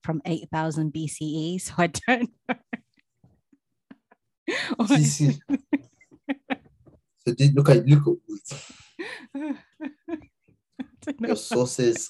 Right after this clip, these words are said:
Speaker 2: are, uh,
Speaker 1: It's saying
Speaker 2: interesting.
Speaker 1: eight thousand B C E, fifty-five million years or more. What the hell?
Speaker 2: Hmm.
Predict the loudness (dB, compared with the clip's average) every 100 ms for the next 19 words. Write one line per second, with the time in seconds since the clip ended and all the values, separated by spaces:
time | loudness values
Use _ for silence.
0 | -4 0 0 2 0 0 0 0 2 6
1 | 8 8 2 -2 -2 -2 -2 -2 -6 -8
2 | -8 -10 -6 -4 -6 -10 -20 -10 -6 -6
3 | -4 -6 -4 -6 -6 -10 -4 -4 -4 -8
4 | -2 -2 0 -4 -6 -8 -8 -10 -12 -14
5 | -14 -14 -14 -16 -20 _ -20 -20 -14 -10
6 | -8 -6 -4 -4 -6 _ _ _ _ -10
7 | -6 -4